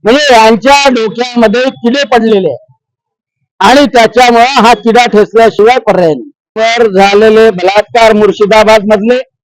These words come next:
हिंदूंवर झालेले अत्याचार, तिथल्या दलित समाजाचे झालेले घर, दलित समाजाचे केलेले हाल, मुर्शिदाबाद मधून होत असलेलं हिंदूंचं पलायन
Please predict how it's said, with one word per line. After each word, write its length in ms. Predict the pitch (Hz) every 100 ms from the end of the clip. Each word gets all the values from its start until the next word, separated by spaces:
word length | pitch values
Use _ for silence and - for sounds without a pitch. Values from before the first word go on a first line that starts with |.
| _ _ _ _ _ _ _ _ _
हिंदूंवर 600 | 196 226 240 240 240 233
झालेले 420 | 202 196 208 220
अत्याचार, 760 | 220 196 135 233 220 254 262 262 - _ _ _ _ _ -
तिथल्या 360 | _ 240 240 226
दलित 420 | 208 220 214 220
समाजाचे 600 | 214 220 214 214 220 220
झालेले 560 | 196 190 202 220 226
घर, 260 | 202 147 196 262 269 _ _ _ _ _ _ _ _ -
दलित 380 | 226 247 - 220
समाजाचे 560 | 220 220 220 214 220
केलेले 400 | - 202 208 214
हाल, 460 | 196 - 226 269 277 - _ _ _ _ -
मुर्शिदाबाद 720 | 220 240 254 233 233 226 226
मधून 380 | 214 214 214 226
होत 260 | 202 214 233
असलेलं 400 | 208 - 226 226
हिंदूंचं 680 | 208 202 214 226 226 233 226
पलायन 720 | - 202 220 240 233 202